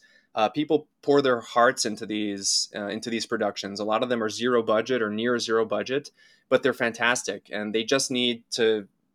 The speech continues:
be found somehow. So that's why we created Apollo. Was, uh, it's an app for I O S and Android. It's called Apollo Podcasts if you wanna search it in, uh, in the App Store or, or in the Android Play Store. And, uh, it's, it's there. It's, uh,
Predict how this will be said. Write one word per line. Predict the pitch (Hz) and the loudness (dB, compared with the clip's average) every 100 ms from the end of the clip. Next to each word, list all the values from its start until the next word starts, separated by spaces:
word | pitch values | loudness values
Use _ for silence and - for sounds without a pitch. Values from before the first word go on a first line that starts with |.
| _ | _
be | 120 | -6
found | 107 113 139 143 | -2 0 2 0
somehow. | - 98 104 85 - _ _ _ _ | 0 -2 -4 -8 -8 _ _ _ _
So | - | 4
that's | 180 175 | 6 6
why | 180 | 6
we | 165 | 4
created | 143 143 143 123 | 4 6 6 6
Apollo. | 110 117 113 98 98 _ | 4 4 4 2 -2 _
Was, | 113 110 107 104 | -2 0 0 0
uh, | 107 101 104 | 0 0 -2
it's | 107 | -2
an | 120 | 0
app | 113 120 | 0 0
for | - 110 | -2 2
I | 117 | 4
O | 117 | 4
S | 113 110 110 | 4 0 -4
and | |
Android. | 107 113 117 127 151 | -4 -6 -2 0 0
It's | 147 | -2
called | - 110 | -4 -4
Apollo | 107 117 117 107 | 0 0 0 0
Podcasts | 104 110 - 120 127 - | -2 -2 -2 -4 -4 -10
if | - | -10
you | 107 | -10
wanna | 107 | -6
search | 104 - - | -4 -6 -6
it | 104 | -6
in, | 107 135 139 _ _ _ _ _ | -6 -8 -12 _ _ _ _ _
uh, | 107 101 | -2 -2
in | 98 | -2
the | 101 | -2
App | 107 - | -2 -2
Store | - 113 123 | -2 0 0
or, | 98 104 104 | -2 -2 -2
or | - 104 104 | -4 -4 -4
in | 101 | -4
the | 104 | -4
Android | 101 107 104 107 | -4 -2 -4 -4
Play | - 107 | -4 -4
Store. | - 123 147 _ _ _ _ _ _ - _ - - _ _ - | -2 -2 -2 _ _ _ _ _ _ -20 _ -20 -20 _ _ -2
And, | 120 120 117 113 | 4 4 4 4
uh, | 113 110 107 107 101 - | 4 6 6 4 0 -4
it's, | 127 123 - 127 | -4 -2 -2 -2
it's | 123 | 0
there. | - 170 107 | 2 4 4
It's, | 101 - | 2 0
uh, | 110 107 104 | 2 4 2